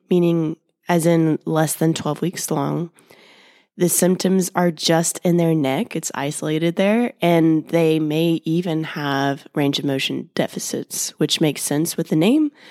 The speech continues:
It's mobility deficits, right? And this neck pain in their range of motion is gonna be reproduced at in range of active and passive movements. So often this pain can be unilateral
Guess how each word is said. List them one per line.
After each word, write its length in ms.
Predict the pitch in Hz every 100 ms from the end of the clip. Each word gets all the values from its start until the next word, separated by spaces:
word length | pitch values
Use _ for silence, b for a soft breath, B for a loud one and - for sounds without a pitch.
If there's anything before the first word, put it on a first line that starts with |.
| B B B
It's 120 | -
mobility 460 | 170 147 139 139
deficits, 560 | 139 117 - - - -
right? 260 | 147 - - B B B B B B _
And 360 | 202 196 190 190
this 360 | 170 190 -
neck 200 | 185 175
pain 360 | 185 175 175 165
in 120 | 170
their 140 | 185
range 180 | 190 208
of 80 | 190
motion 540 | 175 160 160 151 143
is 240 | 135 151 147
gonna 180 | 151 143
be 160 | 143 - -
reproduced 720 | 165 160 151 151 139 135 -
at 320 | 156 147 151 -
in 280 | 170 165 160
range 440 | 156 151 151 147 -
of 220 | 143 139
active 360 | 147 151 - 147 -
and 340 | 175 185 185
passive 800 | 175 - 156 156 165 156 151 -
movements. 880 | - 156 151 - - - - - - _ b b b b b b b b
So 380 | - 202 196 - _ _ _
often 560 | 233 - - 262 254 - -
this 220 | 202 220
pain 460 | - 214 220 226
can 200 | 226 -
be 440 | 190 190 180 170 170
unilateral 840 | 170 160 143 160 156 165 175 185